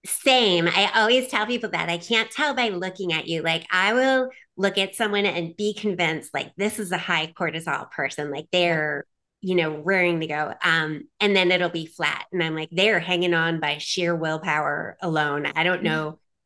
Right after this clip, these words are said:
Speaker 1: how they're even standing up." And then, you know, the opposite, I will get the people who,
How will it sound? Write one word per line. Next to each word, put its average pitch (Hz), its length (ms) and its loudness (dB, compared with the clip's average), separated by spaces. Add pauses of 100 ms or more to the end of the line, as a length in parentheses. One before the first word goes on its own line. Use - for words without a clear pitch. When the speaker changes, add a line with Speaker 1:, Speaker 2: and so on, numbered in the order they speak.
(140)
Speaker 1:
how 190 280 4
they're 165 180 4
even 165 340 -2
standing 160 440 -4
up." 151 260 -2 (340)
And 214 160 4
then, 190 380 6 (140)
you 214 160 6
know, 170 180 2
the 165 160 -4
opposite, 190 500 0
I 165 180 0
will 190 100 -4
get 196 240 -2
the 180 80 -12
people 226 400 -4
who, 165 400 -4